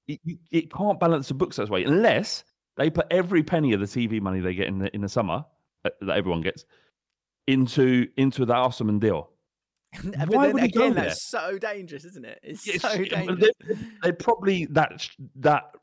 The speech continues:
Speaker 1: risk averse to do it.
Speaker 2: Mm.
Speaker 1: But why?
Speaker 2: That's a,
Speaker 1: Like, what if, if
Speaker 2: that's
Speaker 1: you're
Speaker 2: a great
Speaker 1: Osimhen, do
Speaker 2: point
Speaker 1: you
Speaker 2: as
Speaker 1: wanna
Speaker 2: well.
Speaker 1: go there? Do you want to go there?
Speaker 2: <sighs> I don't know, man. I mean
Speaker 1: And th-, what does a complete abandonment of their plan sh-, tell you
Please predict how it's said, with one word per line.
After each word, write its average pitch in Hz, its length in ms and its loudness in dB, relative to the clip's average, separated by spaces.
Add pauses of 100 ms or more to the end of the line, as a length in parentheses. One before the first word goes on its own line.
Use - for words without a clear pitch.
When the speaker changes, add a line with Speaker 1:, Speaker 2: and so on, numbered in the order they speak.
(200)
Speaker 1:
risk 143 280 0
averse 123 400 2
to 113 100 -6
do 113 160 0
it. - 140 -6 (680)
Speaker 2:
Mm. 131 280 -14 (600)
Speaker 1:
But 175 120 -6
why? 247 180 4
Speaker 2:
That's 214 160 0
a, - 40 -4
Speaker 1:
Like, 190 160 2
what 196 260 -2
if, - 160 -6 (100)
if 196 60 -2
Speaker 2:
that's 160 100 0
Speaker 1:
you're 254 120 2
Speaker 2:
a 240 80 -2
great - 140 -4
Speaker 1:
Osimhen, 190 60 -2
do 139 60 -2
Speaker 2:
point 143 140 -2
Speaker 1:
you 175 40 2
Speaker 2:
as 160 60 0
Speaker 1:
wanna 285 160 4
Speaker 2:
well. 175 100 2
Speaker 1:
go 113 120 0
there? 82 260 -6 (160)
Do 175 80 -8
you 160 60 -4
want 233 180 0
to 151 100 -6
go 85 160 -6
there? - 220 -16 (640)
Speaker 2:
<sighs> - 480 -20
I 123 100 -14
don't 95 140 -20
know, 92 220 -20
man. 92 160 -20 (460)
I 220 220 2
mean 175 60 6
Speaker 1:
And 131 80 6 (180)
th-, 160 180 0
what 196 180 4
does 196 160 4
a 190 40 -2
complete 185 440 0
abandonment 151 680 0 (320)
of 110 380 2 (520)
their 120 160 2
plan 104 540 -2
sh-, - 180 -10 (120)
tell 135 240 -2
you 69 180 -6